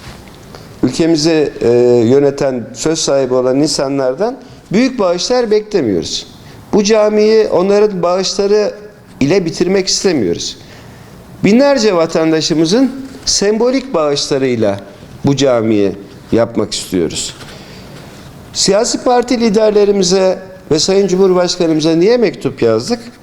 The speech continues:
E, Bolu halkı hepinize oy veriyor. E, sizin de manevi olarak Bolu'ya bir katkı vermenizi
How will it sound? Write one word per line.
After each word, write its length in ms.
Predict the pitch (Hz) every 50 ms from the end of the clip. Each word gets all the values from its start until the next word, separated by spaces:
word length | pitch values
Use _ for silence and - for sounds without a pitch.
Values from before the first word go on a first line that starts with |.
| - - - - - - - - - - - -
E, 40 | 127 131 - - - -
Bolu 260 | 202 254 262 254 226
halkı 580 | 202 190 180 160 - - 233 262 262 285 311 269 - - - - - - - - - - - - - - - - - -
hepinize 440 | 262 269 226 220 196 185 180 233
oy 180 | 262 269 285 269
veriyor. 360 | 226 180 135 107 98 82 85 - - - - - - - - - - - - - - - - - - - - - - - - - - - - - - - - - - -
E, 60 | 117
sizin 400 | - - 185 185 220 277 294 262
de 300 | 240 233 233 233 226 - - - - - - - -
manevi 440 | 131 160 185 208 226 240 254 247
olarak 400 | 247 233 208 190 180 185 214 233 - - - - - - - -
Bolu'ya 400 | - 185 233 226 220 202 196 185
bir 100 | 202 202
katkı 360 | - 226 208 208 - - 226 196
vermenizi 760 | 190 170 151 139 139 139 139 151 143 - 262 262 247 254